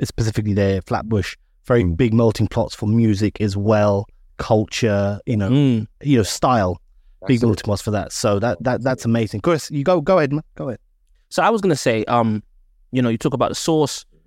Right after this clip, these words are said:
Speaker 3: being your first magazine, L L Cool J, I Need Love. Like, who was your first favorite rapper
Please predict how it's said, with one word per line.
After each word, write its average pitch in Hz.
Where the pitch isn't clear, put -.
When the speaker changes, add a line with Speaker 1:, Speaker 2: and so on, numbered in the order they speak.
Speaker 3:
being 135
your 123
first 139
magazine, 131
L 131
L 127
Cool 135
J, 123
I 123
Need 123
Love. 123
Like, 113
who 302
was 254
your 214
first 196
favorite 165
rapper 127